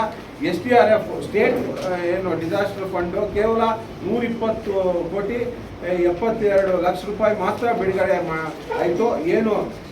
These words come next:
ಒಂದು ಲ-, ಒಂದು, ಒಂದು ಸಾವಿರದ ನಲವತ್ತೈದು ರೂಪಾಯಿ,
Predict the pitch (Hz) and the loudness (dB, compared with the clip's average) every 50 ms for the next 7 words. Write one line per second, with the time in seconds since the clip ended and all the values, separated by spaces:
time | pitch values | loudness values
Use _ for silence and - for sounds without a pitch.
0 | - 151 175 180 214 220 214 214 214 202 180 170 - 185 - - 262 - 233 226 | -6 -4 -2 0 0 4 4 4 4 4 4 2 2 4 4 6 6 4 4 2
1 | - 269 - - - - 220 220 202 202 - - - - 185 180 185 202 202 208 | 2 2 2 2 2 4 4 6 8 8 8 6 6 4 4 2 2 2 0 0
2 | - 202 196 190 185 185 190 196 208 208 208 208 | -2 -2 -2 0 0 0 0 2 4 4 2 2